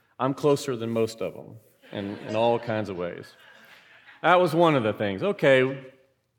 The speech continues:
can see that. Then another one. Remember, this is an actual church somewhere in the continental United States had this debate. There was a petition started that the worship pastor would wear shoes when he was leading worship.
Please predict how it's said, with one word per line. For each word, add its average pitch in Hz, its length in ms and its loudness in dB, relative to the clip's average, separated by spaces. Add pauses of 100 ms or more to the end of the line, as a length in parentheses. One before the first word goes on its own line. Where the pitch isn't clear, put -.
(280)
can 165 120 -10
see 151 220 -4
that. 120 520 4 (260)
Then 165 140 2
another 175 380 6
one. 104 340 0
Remember, 143 320 0
this 143 200 -2
is 120 100 -4
an 110 120 -4
actual 165 380 0
church 160 380 0
somewhere 156 480 0
in 143 100 0
the 120 80 -2
continental 160 440 -2
United 139 340 -2
States 117 380 -4
had 127 240 -2
this 123 160 -8
debate. 107 420 -2 (560)
There 139 160 4
was 160 140 2
a 151 40 -4
petition 185 460 0
started 156 480 2
that 131 240 0
the 117 220 -2
worship 160 760 0 (320)
pastor 123 720 0
would 110 100 -4
wear 120 220 2
shoes 117 520 -4
when 107 100 -6
he 104 80 -4
was 98 120 -8
leading 110 300 -6
worship. - 380 -6